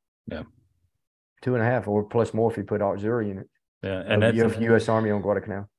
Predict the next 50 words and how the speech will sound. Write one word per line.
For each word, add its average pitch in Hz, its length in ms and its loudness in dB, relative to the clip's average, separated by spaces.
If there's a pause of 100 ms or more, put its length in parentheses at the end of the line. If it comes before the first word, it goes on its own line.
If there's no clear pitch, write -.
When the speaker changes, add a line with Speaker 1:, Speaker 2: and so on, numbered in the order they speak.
(140)
Speaker 1:
And 113 140 4
that's 117 140 4
hugely 120 420 4
important, 110 460 4
you 98 80 -2
know, 95 140 -4
when 98 120 -2
you 98 80 -2
think 107 180 0
of 104 80 -2
Guadalcanal, 98 560 -2
you, 98 240 -4
you 113 160 -4
first 113 340 0
thing 110 140 0
you 92 80 -6
think 113 260 -2
of 95 120 0
is 92 120 -6
the - 60 -8
First 98 320 -4
Marine 90 200 -4
Division. 85 460 -8
And, 117 340 4
and 110 180 4
that's - 340 -4 (200)
rightfully 104 560 2
so, 82 480 -2 (600)
because 107 480 4
when 98 140 -2
you 107 80 0
said 101 260 2
there 98 120 -2
were 90 80 -4
two - 180 -2
and 113 80 4
a 98 40 2
half-ish, 101 960 -2 (140)
plus - 240 -6
or 92 60 -8
minus 95 300 -4
a 85 60 -14
bit, 104 360 0
Army 113 280 6
divisions, 92 600 -2 (380)
you 110 160 -2
gotta 123 200 8
remember 104 440 4
from 90 240 -6
August 113 600 0